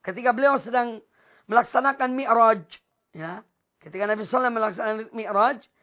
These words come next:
ditunjukkan kepada beliau, diangkat, ditunjukkan kepada beliau Al-Baitul Ma'mur. Ya. Faqultu, kata Nabi alaihi salatu wassalam,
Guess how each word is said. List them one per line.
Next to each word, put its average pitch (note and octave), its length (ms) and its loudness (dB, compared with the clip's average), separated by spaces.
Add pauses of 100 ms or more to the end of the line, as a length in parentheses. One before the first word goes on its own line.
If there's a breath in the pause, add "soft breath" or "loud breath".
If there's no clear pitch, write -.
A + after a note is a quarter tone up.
(240)
ditunjukkan D#4+ 720 0 (560)
kepada B3 280 0
beliau, A#3+ 280 -2
diangkat, C#4+ 560 0
ditunjukkan C#4 560 -4
kepada B3 160 -2
beliau A#3 480 0 (320 soft breath)
Al-Baitul C#4 480 0
Ma'mur. G#3 400 -10 (1300)
Ya. D3+ 240 -16 (840)
Faqultu, C#4+ 680 0 (720)
kata A#3+ 240 -4
Nabi C#4 200 -2
alaihi C#4+ 240 2
salatu B3 360 -2
wassalam, G#3 440 -2